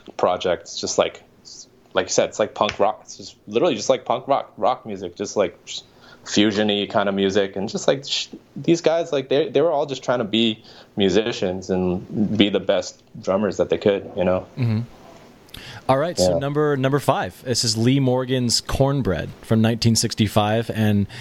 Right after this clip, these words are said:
Speaker 2: this drummer I'm not familiar with as much as, which is, uh, Billy Higgins.
Speaker 1: Um, you know, Billy Higgins is, like, I think he's from L A. Pretty sure he's from L A. But he, he was kind of, like, an L A native. And I, I think a lot of people,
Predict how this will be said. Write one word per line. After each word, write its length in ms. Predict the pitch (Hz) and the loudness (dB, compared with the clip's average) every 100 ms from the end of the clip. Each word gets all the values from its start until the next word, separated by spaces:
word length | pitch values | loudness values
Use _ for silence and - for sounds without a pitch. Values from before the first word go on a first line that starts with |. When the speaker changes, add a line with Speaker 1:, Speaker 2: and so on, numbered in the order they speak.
| - - - - | -14 -14 -16 -4
Speaker 2:
this 300 | 123 - - | 4 4 2
drummer 320 | - 208 208 | 0 2 2
I'm 200 | 165 131 | 2 2
not 240 | 127 131 127 | 2 0 -2
familiar 360 | 131 120 113 | 0 4 4
with 260 | 110 104 - | 4 2 0
as 180 | 113 101 | 0 4
much 320 | 113 101 - | 2 2 -2
as, 100 | 101 | -2
which 180 | 104 104 | 0 2
is, 120 | 104 | 4
uh, 160 | 98 90 - 117 | 4 0 -4 0
Billy 240 | 107 120 104 | 2 2 2
Higgins. 640 | 110 92 85 98 - - - - - - - - _ 110 | 0 0 -4 -6 -8 -8 -18 -20 -20 -20 -20 -20 _ 0
Speaker 1:
Um, 320 | 117 113 113 | 2 0 -4
you 80 | 123 | -2
know, 100 | 113 | 2
Billy 200 | 117 123 | 2 2
Higgins 280 | 127 117 95 | 2 0 -2
is, 120 | 90 | 0
like, 200 | 95 90 - | 0 0 -6
I 40 | |
think 300 | - - 175 | -2 0 0
he's 100 | 127 | -2
from 160 | 113 95 | -4 0
L 160 | 92 | 0
A. 120 | 87 - - - - | 0 -4 -14 -20 -4
Pretty 220 | 127 123 | -2 0
sure 100 | 107 | 2
he's 100 | 95 | 2
from 160 | - 90 | 2 2
L 140 | 87 | 2
A. 120 | 87 - - | -2 -6 0
But 140 | 113 135 | 0 0
he, 100 | 165 | 0
he 140 | 156 | 0
was 100 | 165 | 0
kind 180 | - 165 | 0 0
of, 80 | 135 | 0
like, 140 | 120 | -2
an 80 | 110 | 0
L 180 | 110 110 | 2 2
A 100 | 104 | 2
native. 360 | 101 101 92 101 | 2 2 0 0
And 240 | 95 95 | -2 0
I, 120 | 104 113 | 0 0
I 60 | |
think 180 | 110 135 | -2 0
a 40 | |
lot 160 | 110 110 | 0 0
of 80 | - | -4
people, 480 | 117 104 98 90 | -6 0 0 -2